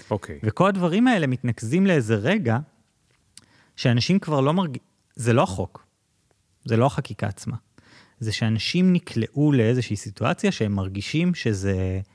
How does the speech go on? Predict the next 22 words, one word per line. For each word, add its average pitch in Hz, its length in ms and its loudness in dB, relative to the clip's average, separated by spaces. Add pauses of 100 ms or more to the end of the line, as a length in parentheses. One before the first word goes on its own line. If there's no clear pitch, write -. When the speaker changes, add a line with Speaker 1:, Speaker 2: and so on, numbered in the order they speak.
(340)
Speaker 2:
מלחמה 113 460 4
על 117 80 4
הבית. 95 440 -6 (520)
אפשר 104 180 -8
להתווכח, 101 640 -4
צודקים, 117 720 0
מגזימים, 104 960 2
כל 202 180 2
אחד 180 200 0
יגיד, 120 240 0
אני, 123 160 0 (400)
אני 110 140 2
מבין 113 380 4
למה, 131 220 4
אני 127 160 4
גם 156 200 4
מרגיש 104 320 0
ככה, 95 300 -6
כן? 131 200 2 (880)
אבל 110 340 2 (100)
זה 135 220 2
האמת. 160 500 0